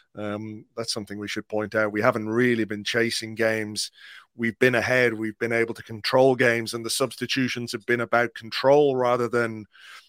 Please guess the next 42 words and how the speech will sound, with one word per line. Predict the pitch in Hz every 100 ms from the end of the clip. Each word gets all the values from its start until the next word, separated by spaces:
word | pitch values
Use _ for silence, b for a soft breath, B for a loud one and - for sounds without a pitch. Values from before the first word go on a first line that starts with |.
| _ _
than | 113 113
regain, | 113 123 117 117 131 117 110 -
if | 120 110
you | 117
like. | 117 113 110 -
So | 123 120
maybe | 117 131 127
there's | 113 110
a, | 117 127
an | 117
element | 120 117 110
of, | 117 - -
of | 117 -
him | 123 120
not | 117 120 -
really, | 107 123 131 123 117 110 104 B B B _
uh, | 120 117
being | 113 120 120 120
used | 123 139 -
to | 123
that. | 110 107 -
But | 127
I | 127
don't | 151 160
think | 147 139
he | 127
had | 120
a | 113
great | - 127 123
deal | 123 120
on | 117 117
the | 113
bench | 113 110 -
at |
Everton | 110 110 110 110
that | 104
he | 104
could | -
have | 107 -
done | 113 104 98 -
differently. | 113 - 101 - 98 98 123
Um, | 104 101 101 101